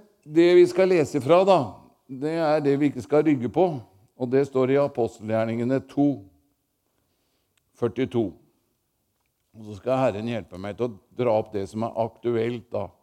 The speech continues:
i denne fine sammenhengen her. Og takker Gud for menigheten her, og hva pastorene deres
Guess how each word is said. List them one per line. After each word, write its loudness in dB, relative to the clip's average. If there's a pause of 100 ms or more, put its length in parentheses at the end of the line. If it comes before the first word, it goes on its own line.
(480)
i -6
denne -10 (600)
fine -8
sammenhengen -6
her. -12 (640)
Og -2
takker -4
Gud 2
for -2
menigheten -4
her, -4
og -4
hva 0 (800)
pastorene -2
deres -2